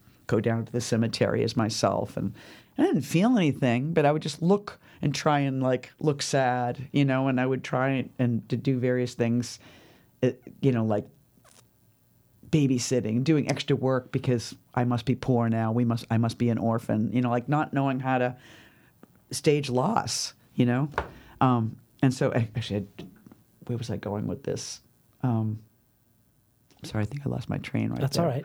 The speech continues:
Speaker 1: Yeah.
Speaker 2: I, I'm
Speaker 1: Well
Speaker 2: glad you brought up your dad because it seems like that's a crucial thing to talk about in Afterglow. There's a whole bunch of ways in which you have different identities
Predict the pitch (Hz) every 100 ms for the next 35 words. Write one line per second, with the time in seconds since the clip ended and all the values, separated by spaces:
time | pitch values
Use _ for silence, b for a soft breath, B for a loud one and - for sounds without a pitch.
0 | - 147 123 170 180 160 160 156 156 151
1 | 147 143 143 131 143 127 123 127 123 -
2 | - b b b b b b b b _
3 | - 139 - 135 131 131 123 120 - 131
4 | 131 120 117 113 113 117 123 120 - 143
5 | 123 131 139 139 151 131 123 120 - B
6 | B 151 139 147 165 175 170 160 131 131
7 | 127 123 - - - 147 131 131 - -
8 | _ - 143 147 156 135 131 135 131 -
9 | _ - 127 110 113 113 127